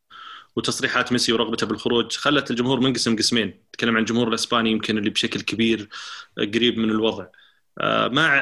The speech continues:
آه، جزء كبير ما عجبته ال-، التصرفات اللي سواها ميسي. و-، وهذا الشيء يخلي الرئيس الجديد ممكن يكسب، آه، تعاطف هذه الفئة أو هذا ال-، هذا ال-، العدد من الجمهور في صالحه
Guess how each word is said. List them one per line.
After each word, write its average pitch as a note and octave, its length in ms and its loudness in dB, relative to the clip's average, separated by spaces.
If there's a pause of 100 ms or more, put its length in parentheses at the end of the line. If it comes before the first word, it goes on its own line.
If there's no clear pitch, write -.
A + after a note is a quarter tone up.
آه، - 560 0
جزء D3 280 0
كبير D3+ 320 0
ما C#3 120 2
عجبته C#3 380 0
ال-، A#2 280 2
التصرفات A#2+ 600 0
اللي A2+ 100 0
سواها A2+ 320 2
ميسي. B2+ 380 0 (880)
و-، G#2 1400 0
وهذا C3+ 260 2
الشيء C3 320 4
يخلي A#2+ 680 2
الرئيس A#2+ 540 0
الجديد A2 500 2
ممكن A2+ 440 2
يكسب، A#2 460 0 (440)
آه، A2 640 -2
تعاطف A#2 680 0 (240)
هذه C3 240 2
الفئة G#2+ 400 0
أو G#2 80 2
هذا A2+ 320 2
ال-، G#2+ 200 0 (300)
هذا A#2+ 240 2
ال-، A2 280 0
العدد G#2 520 0
من G#2+ 140 0
الجمهور A2+ 540 0
في - 180 -2
صالحه - 640 0